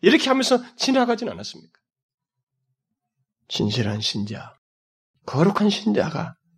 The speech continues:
되지 못하는 것입니다. 여러분, 이제 하나님 앞에 우리의 죄를 다룹시다. 이 시간부터, 그리고 여러분들의 일상 중에서 기도하면서 경건의 시간 속에서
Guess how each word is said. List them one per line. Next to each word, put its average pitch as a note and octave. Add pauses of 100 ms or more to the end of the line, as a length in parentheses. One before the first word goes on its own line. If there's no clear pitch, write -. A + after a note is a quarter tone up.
되지 D3
못하는 B2
것입니다. - (1400)
여러분, A2+ (1500)
이제 D3
하나님 C3+
앞에 B2+
우리의 B2+
죄를 -
다룹시다. - (1400)
이 C3
시간부터, B2 (1000)
그리고 C#3+
여러분들의 C3+
일상 C3
중에서 A#2+ (380)
기도하면서 B2
경건의 C3+
시간 D#3
속에서 -